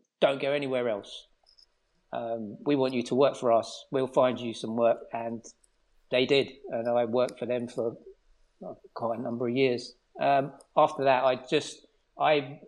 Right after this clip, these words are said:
left the country, I left England, and that's kind of when this becomes relevant, what we're talking about here, because I had some really, uh, powerful,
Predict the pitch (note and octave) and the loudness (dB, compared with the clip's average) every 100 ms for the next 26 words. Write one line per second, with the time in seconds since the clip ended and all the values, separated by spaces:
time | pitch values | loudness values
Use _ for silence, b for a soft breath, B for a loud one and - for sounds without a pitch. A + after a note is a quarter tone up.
0 | - D#3 F3 - - - D#3+ B2+ C#3+ D#3 | -12 -2 0 -2 -4 2 2 2 -2 0
1 | D#3+ D#3 B2 A2 B2 - _ D3 C#3 C#3 | -2 -2 -4 -6 -10 -16 _ -6 -4 -4
2 | C#3 - _ _ - F#3+ G3+ - - F#3 | -6 -12 _ _ -2 2 2 2 4 6
3 | E3 D3 D3 C3+ B2+ C3+ C#3 F3+ - C3+ | 6 6 4 2 -6 0 2 2 0 -4
4 | - A#2 A2 - - C3 A#2 G#2 A#2 A#2+ | -2 -2 -4 -10 0 0 0 -6 -6 -6
5 | A2+ C3+ A2 A2+ A#2 A#2+ A#2 A#2 - B2+ | -6 -8 -8 -4 -2 -2 -4 -4 0 4
6 | C#3 C3+ C3+ B2 - _ _ _ _ _ | 6 4 2 -2 -6 _ _ _ _ _
7 | _ - - C3+ B2+ B2+ D#3 D#3 C#3 B2+ | _ -14 -4 -4 -4 -2 0 0 -2 -6
8 | B2 _ _ - - - B2 - C#3 B2+ | -12 _ _ -20 -16 -10 -10 -6 -2 -2
9 | B2+ - B2 A#2 G#2+ | -2 -4 -2 -4 -6